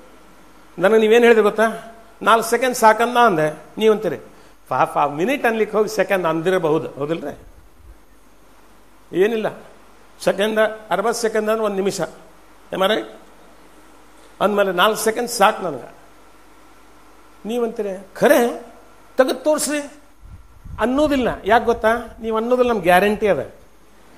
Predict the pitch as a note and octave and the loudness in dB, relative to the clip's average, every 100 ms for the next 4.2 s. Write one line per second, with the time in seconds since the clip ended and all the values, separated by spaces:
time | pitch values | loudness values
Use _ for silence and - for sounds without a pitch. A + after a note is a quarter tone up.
0 | - - - - - - - - - - | -20 -20 -20 -20 -20 -20 -20 -20 -20 -20
1 | - - G#3 A3 B3+ A#3 A#3 A3 C#4+ D#4 | -20 -8 0 2 2 0 0 6 6 8
2 | C4 B3+ C4+ C4+ A3+ - C4 C4 G#3+ G#3+ | 4 4 2 2 -2 -2 -6 0 2 4
3 | F3+ D3+ C#3+ F3+ D3 - E3 F3 G3 A3 | 2 0 0 -2 -2 -6 -6 -4 -4 -4
4 | D3 | -6